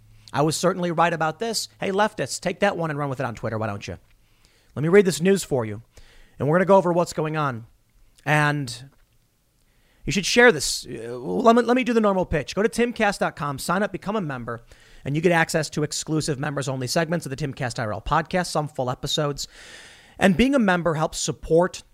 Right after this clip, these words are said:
the operations here at Timcast Media. We're expanding. We got a lot of wo-, uh, of work happening. New people are coming on. We've got events planned, and that's why we need your support. In the event I get suspended or banned, I needed a place where I can continue to produce work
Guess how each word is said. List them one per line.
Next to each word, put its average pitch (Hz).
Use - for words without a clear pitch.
the 135
operations 151
here 131
at 117
Timcast 143
Media. 120
We're 120
expanding. 156
We 143
got 151
a 135
lot 131
of 147
wo-, 143
uh, 135
of 120
work 160
happening. 143
New 170
people 180
are 165
coming 147
on. 143
We've 143
got 127
events 139
planned, 139
and 143
that's -
why 151
we 156
need 151
your 131
support. -
In 160
the 185
event 185
I 185
get 170
suspended 170
or 143
banned, 180
I 147
needed 165
a 185
place 156
where 139
I 135
can 123
continue 147
to 147
produce 180
work 135